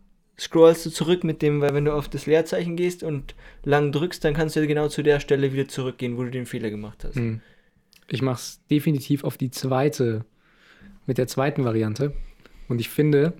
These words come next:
Speaker 2: das ist wirklich eine der besten, ähm, Erfindungen, die
Speaker 1: Hm.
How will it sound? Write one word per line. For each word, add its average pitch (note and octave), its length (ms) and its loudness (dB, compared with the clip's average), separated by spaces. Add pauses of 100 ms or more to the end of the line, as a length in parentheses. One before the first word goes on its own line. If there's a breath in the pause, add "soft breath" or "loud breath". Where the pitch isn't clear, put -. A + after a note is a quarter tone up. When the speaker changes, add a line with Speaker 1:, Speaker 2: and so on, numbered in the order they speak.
Speaker 2:
das E3 240 -2
ist D3 160 -2
wirklich D3 280 0
eine C3+ 220 0
der B2+ 120 2
besten, D3 760 -2 (840)
ähm, B2+ 640 -2 (380)
Erfindungen, F3 840 2 (1200 soft breath)
die C#3+ 600 4
Speaker 1:
Hm. C#3 60 -6